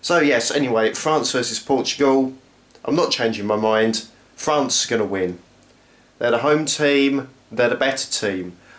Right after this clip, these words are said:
But remember what happened the last time Portugal were in a European Championship final. They were the home team,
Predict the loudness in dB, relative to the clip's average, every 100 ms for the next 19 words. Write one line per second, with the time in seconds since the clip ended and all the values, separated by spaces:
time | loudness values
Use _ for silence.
0 | -4 0 2 2 2 2 0 -2 -2 0
1 | 0 2 0 0 -2 0 -2 0 2 2
2 | 0 0 2 0 0 -6 -4 -4 -4 -4
3 | -6 -8 -2 0 0 -2 -8 -16 _ 0
4 | 2 2 0 0 -2 -2 -2 -2 -4